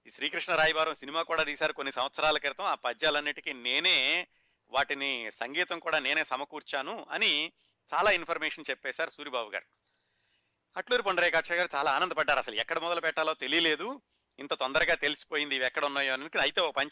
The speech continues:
చేద్దామండి, రేపే మనం నెల్లూరు వెళదాం పదండి" అని ఆయన, సూరిబాబు గారు, అలాగే ఎన్టీ రామారావు గారి బాల్య, అంటే ఆయన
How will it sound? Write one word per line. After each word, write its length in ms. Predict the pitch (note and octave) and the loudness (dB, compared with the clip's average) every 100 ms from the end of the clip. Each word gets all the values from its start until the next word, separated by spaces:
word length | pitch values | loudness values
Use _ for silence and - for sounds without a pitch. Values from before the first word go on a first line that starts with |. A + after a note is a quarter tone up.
| D3+ | 0
చేద్దామండి, 380 | C3+ C3+ E3 | 2 0 2
రేపే 360 | D#3 B2+ G3+ A3 | 0 2 2 2
మనం 280 | F3+ D3 C3+ | 2 -2 -2
నెల్లూరు 280 | C#3+ F#3+ E3 | -4 0 2
వెళదాం 240 | C#3 C#3 | 4 2
పదండి" 400 | A#2+ A#2+ B2 B2 | 0 -2 0 -2
అని 220 | B2 A#3+ - _ _ _ _ _ _ _ _ _ _ _ _ _ _ _ F#2+ | -2 -6 -10 _ _ _ _ _ _ _ _ _ _ _ _ _ _ _ -2
ఆయన, 400 | B2 C#3 C3+ B2 _ _ _ _ _ | 0 4 2 2 _ _ _ _ _
సూరిబాబు 460 | - D#3 E3 D3+ C3 | -18 -18 0 0 2
గారు, 400 | B2+ A#2+ B2 - _ _ _ _ | -2 -2 -6 -20 _ _ _ _
అలాగే 240 | C3 D3+ D3 C3+ | 2 4 4 2
ఎన్టీ 220 | D3 D#3+ | 0 0
రామారావు 520 | D3+ C#3+ C#3 C#3 C3+ | 2 2 2 2 2
గారి 220 | C3+ C#3 | 2 0
బాల్య, 540 | A#2+ A#2+ C3+ C#3 C#3 - | -2 -2 2 2 0 -2
అంటే 540 | A#2 A#2+ B2+ A2 - - | -4 0 0 0 -2 -8
ఆయన 680 | G#2+ B2 B2 B2 A#2 G#2+ | -6 -2 0 2 0 0